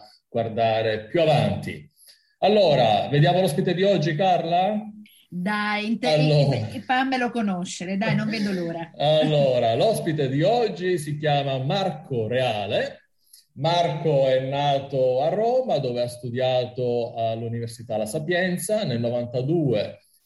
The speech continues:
Speaker 1: dopo la laurea, ha lavorato come econometrico per due anni presso l'Osservatorio e Centro Studi Monetari Mario Arcelli dell'Università luis.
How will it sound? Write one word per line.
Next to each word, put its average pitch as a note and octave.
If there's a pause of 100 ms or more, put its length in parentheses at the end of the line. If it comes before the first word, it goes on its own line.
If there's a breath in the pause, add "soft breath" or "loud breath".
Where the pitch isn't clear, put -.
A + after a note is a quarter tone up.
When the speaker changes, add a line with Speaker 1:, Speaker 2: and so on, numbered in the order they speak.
Speaker 1:
dopo D3
la C3+
laurea, A#2+
ha G#2
lavorato A2+
come B2+
econometrico B2+
per A2
due A#2+
anni A#2+
presso A2+
l'Osservatorio A2
e G2+
Centro G#2
Studi A#2+
Monetari G#2+
Mario G#2
Arcelli A2
dell'Università G#2
luis. G3